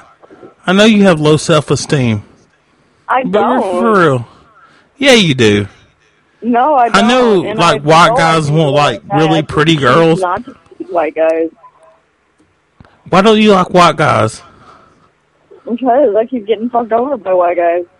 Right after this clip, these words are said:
Speaker 1: Yeah, they fuck you over 'cause you're ugly. And you want black and Indians.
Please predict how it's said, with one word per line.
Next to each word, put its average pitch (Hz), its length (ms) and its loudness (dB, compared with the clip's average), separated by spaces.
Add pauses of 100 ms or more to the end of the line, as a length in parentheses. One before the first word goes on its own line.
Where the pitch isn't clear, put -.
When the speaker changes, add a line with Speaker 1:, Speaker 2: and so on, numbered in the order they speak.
(720)
Speaker 1:
Yeah, 165 560 2
they 185 180 2
fuck 254 320 0
you 226 140 4
over 208 240 4
'cause 208 260 2
you're 170 140 2
ugly. 147 560 2 (1000)
And 175 260 2
you 190 140 2
want 143 720 -4
black 160 580 2
and 135 140 0
Indians. 165 800 0